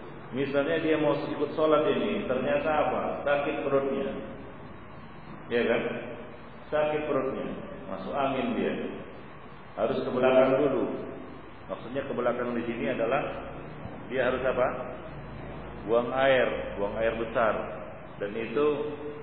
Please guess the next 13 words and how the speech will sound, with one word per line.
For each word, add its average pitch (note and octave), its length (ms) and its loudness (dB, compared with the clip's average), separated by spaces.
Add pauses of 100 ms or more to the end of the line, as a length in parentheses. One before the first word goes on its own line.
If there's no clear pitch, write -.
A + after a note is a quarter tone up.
(320)
membutuhkan A#2 400 0
waktu C3 320 -2
yang B2 160 0
agak A#2+ 240 2
lama. A2+ 320 2 (960)
Nah, F#2 160 -6 (160)
ternyata C3 560 4
apa? G#2 400 2
Selesai C3 400 -2
buang C3 240 2
air C3 320 2
dia B2 160 2
berwudu, B2 640 0